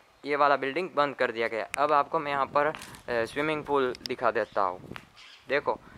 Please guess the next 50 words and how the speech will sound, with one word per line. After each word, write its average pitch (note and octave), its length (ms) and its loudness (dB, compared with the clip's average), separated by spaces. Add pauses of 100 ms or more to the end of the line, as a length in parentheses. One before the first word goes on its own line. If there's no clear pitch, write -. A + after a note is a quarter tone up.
(100)
यहाँ D3 180 4
पर F3 160 2
भी E3+ 180 0
विंडो D3+ 340 2
ओपन D3+ 300 2
है, E3 180 0 (320)
तो F3+ 100 4
मैं F3+ 220 2
विंडो D#3 300 0
में D#3+ 120 0
से D#3+ 140 -2
दिखा D3 240 0
देता C3+ 240 -2
हूँ, F3 120 0
क्योंकि E3+ 240 -6
स-, - 160 -14 (380)
अ, A#2 100 -2 (360)
जैसे C#3+ 260 4
मैंने F#3 200 4
कहा E3 200 4
हमारी E3+ 280 4
बैडमिंटन E3 540 2
कोर्ट D#3+ 380 2
भी E3 180 0
बंद C#3+ 340 2
है, C#3 220 4 (320)
वैसे D3 340 6
ही D#3+ 140 4
बैडमिंटन F#3 500 0
कोर्ट G3 220 2 (120)
बंद E3 280 4
तो G#3+ 120 4
नहीं F3 160 0
थी। G3 140 -6
मैं E3 180 0
जब E3 140 2
फर्स्ट E3+ 300 2
सेम F3 200 0
में D#3+ 160 2
था E3 180 2 (400)
तब, E3 260 4
अ, E3 640 4 (260)
हम D#3+ 120 2
लोग F3 160 4
आते D3 280 6
थे, D#3 200 4
कई D#3+ 220 0
बार D#3+ 200 6
आते B2 200 0
थे। A2 120 -8